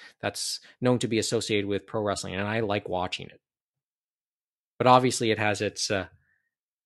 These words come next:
its taste issues as well. But for, but I agree with them. And the pro wrestling in-, industry is, uh, is a lot more close-knit than lets on.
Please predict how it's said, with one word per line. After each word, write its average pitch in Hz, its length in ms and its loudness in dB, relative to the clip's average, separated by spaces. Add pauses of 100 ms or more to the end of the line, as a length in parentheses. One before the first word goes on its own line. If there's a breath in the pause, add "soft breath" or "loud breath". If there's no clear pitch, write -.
(640)
its - 600 -2 (1400)
taste 117 320 -2
issues 92 380 -6
as - 120 -14
well. - 280 -4 (2750)
But 147 100 2
for, 165 260 6
but 151 180 6
I 180 60 12
agree 170 220 6
with 165 120 2
them. - 140 -10 (1700)
And 139 400 2
the 135 340 6
pro 143 140 4
wrestling 131 380 2
in-, 127 240 2
industry 131 640 0
is, 123 220 0
uh, 127 220 6
is 135 360 0
a 117 60 -2
lot 131 140 2
more 123 140 0
close-knit 120 400 -4
than 110 180 -4
lets 104 220 -4
on. 123 220 -4